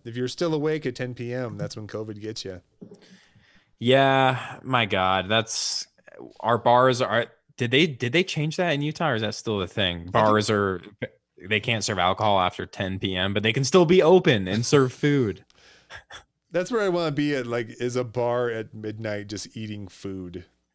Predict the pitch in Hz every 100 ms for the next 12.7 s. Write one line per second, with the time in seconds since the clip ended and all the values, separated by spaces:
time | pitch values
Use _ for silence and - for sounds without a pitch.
0 | _ - 147 156 110 90 87 _ - 92
1 | 87 98 _ - - - _ 113 120 123
2 | 117 110 - 123 135 110 95 90 160 156
3 | 151 143 156 139 139 135 131 131 123 117
4 | - 123 123 113 117 113 110 104 - 113
5 | 110 - 113 104 101 98 95 90 - _
6 | _ _ _ _ - _ - 101 - -
7 | - 117 123 110 104 98 95 95 98 95
8 | 95 95 92 92 90 90 87 85 82 92
9 | 92 92 90 87 - - 95 95 - -
10 | - - 90 87 85 - - 123 120 123
11 | 117 113 110 - - - - _ _ -
12 | 123 120 120 117 110 107